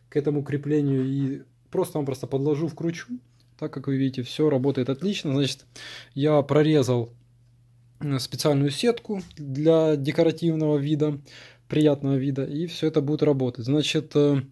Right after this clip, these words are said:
э, насчет, э, тач-сенсора я хочу еще попробовать красные вот эти сенсоры, как они работают с стеклом и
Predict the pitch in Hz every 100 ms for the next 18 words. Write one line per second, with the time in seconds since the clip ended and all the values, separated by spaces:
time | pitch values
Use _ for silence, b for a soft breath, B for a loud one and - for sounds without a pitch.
0 | _ _ b b b b b b _ _
1 | 143 139 143 151 156 165 - 160 160 180
2 | 147 - 151 135 139 143 151 165 156 143
3 | 135 156 - 214 220 175 139 135 131 -
4 | 135 127 135 131 127 139 135 135 139 135
5 | 135 127 - - - - 175 202 180 -